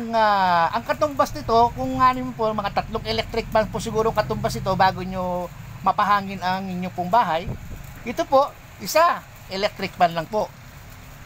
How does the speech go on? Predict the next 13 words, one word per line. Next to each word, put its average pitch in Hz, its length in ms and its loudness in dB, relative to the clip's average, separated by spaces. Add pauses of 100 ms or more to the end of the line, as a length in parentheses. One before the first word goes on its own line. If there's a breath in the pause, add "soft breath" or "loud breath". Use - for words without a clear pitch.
(180)
Pero 196 240 2
lahat 220 320 2
po 226 160 0
ng 196 80 -2
sulok 254 400 2
po 185 160 -2
ng 185 160 -4
inyong 247 240 -2
bahay 143 400 2 (880)
ay 285 80 0
nahanginan, 247 640 4
mga 208 240 2
kabutingting. 156 480 -6